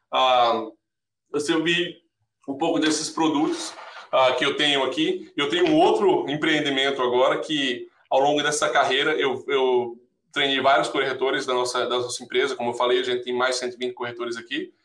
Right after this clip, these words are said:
Eu venho treinando eles ao longo desses dez anos, sabe? E eu comecei agora a fazer,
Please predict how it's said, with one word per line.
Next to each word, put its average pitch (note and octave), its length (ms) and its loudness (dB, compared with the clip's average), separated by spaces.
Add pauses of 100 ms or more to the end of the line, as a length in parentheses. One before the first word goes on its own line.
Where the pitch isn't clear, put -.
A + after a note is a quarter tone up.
(180)
Eu B2+ 100 -4
venho D3 180 -2
treinando C#3+ 400 -2
eles C#3+ 240 -2
ao C3 80 2
longo C3+ 180 0
desses B2 380 -4
dez B2+ 280 -2
anos, - 380 -4 (260)
sabe? B2+ 400 -2 (200)
E D3 80 0
eu F3 160 4
comecei F#3 440 2
agora D#3+ 480 2
a D#3 100 2
fazer, D#3+ 640 0